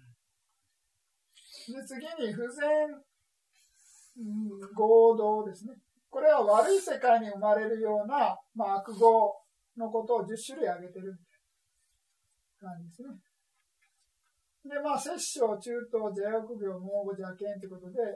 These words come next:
まず、悪い世界に生まれ変わるね、原因であるものっていうのを、完全に最初の段階で取り除いてる感じですね。で、この離姦語、粗悪語、まあ、真意っていうのは、まあ、残りのね、弱い、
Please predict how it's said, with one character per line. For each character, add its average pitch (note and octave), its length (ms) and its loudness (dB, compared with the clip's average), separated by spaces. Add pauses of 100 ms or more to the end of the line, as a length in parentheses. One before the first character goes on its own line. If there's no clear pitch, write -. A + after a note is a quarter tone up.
(200)
ま A3+ 200 0
ず、 F#3+ 220 -12 (360)
悪 B3 240 2
い - 20 -6
世 A3+ 140 2
界 A3 180 0
に G#3 60 -12
生 G3+ 40 -12
ま G#3 140 -2
れ G#3 100 -8
変 A3 80 -4
わ G#3 120 2
る G3+ 260 -6
ね、 A#3 180 -14 (460)
原 A3 180 -2
因 G#3+ 80 -8
で G#3 120 0
あ A3 140 6
る C4+ 100 -4
も D#4 120 -6
の G3 100 -10
っ - 80 -14
て G#3 80 -14
い G#3 40 -12
う G#3 40 -12
の B3 100 -8
を、 C#4+ 260 -2 (560)
完 A3 240 -2
全 A3 160 -2
に B3+ 240 -12 (460)
最 G#3+ 180 -2
初 G#3 140 -6
の G3+ 100 -10
段 G3 180 -8
階 G3 160 -8
で F#3+ 60 -12
取 F#3+ 220 -12
り G3 80 -14
除 G3 100 -14 (160)
い E3 60 -16
て D#3+ 60 -20
る D#3+ 80 -20 (600)
感 F3+ 160 -20
じ E3 240 -20
で C#4+ 160 -18
す - 1160 -20
ね。 C#4 60 -8
で、 D#4 80 -2
こ D#4 100 -2
の A#3 100 -2
離 D4 160 -8
姦 F#4 260 4
語、 G4+ 140 -2
粗 F4 100 -2
悪 F#4 300 -2
語、 - 800 -2
ま C#4+ 220 0
あ、 - 40 -6
真 D#4 140 -12 (160)
意 A3 60 -8
っ F#3+ 40 -18
て G3+ 60 -10
い F#3+ 40 -10
う - 20 -10
の G#3+ 80 2
は、 B3 200 2
ま G#3 100 -2
あ、 G3 40 -4
残 A3 320 -2
り D#4 100 -4
の D4+ 140 0
ね、 D4 120 -2
弱 B3+ 320 8
い、 G3 180 -2